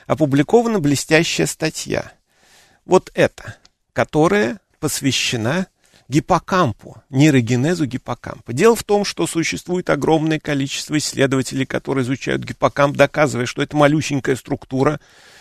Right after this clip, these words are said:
несколько десятков тысяч клеток, она, оказывается, обладает памятью и прочее, прочее. То есть этой ахинеей заполнена вся мировая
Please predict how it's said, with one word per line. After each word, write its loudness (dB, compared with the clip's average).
несколько 2
десятков 2
тысяч -4
клеток, 0
она, 4
оказывается, 2
обладает 2
памятью 0
и -8
прочее, -6
прочее. -16
То -4
есть -4
этой 2
ахинеей 0
заполнена 0
вся -2
мировая 2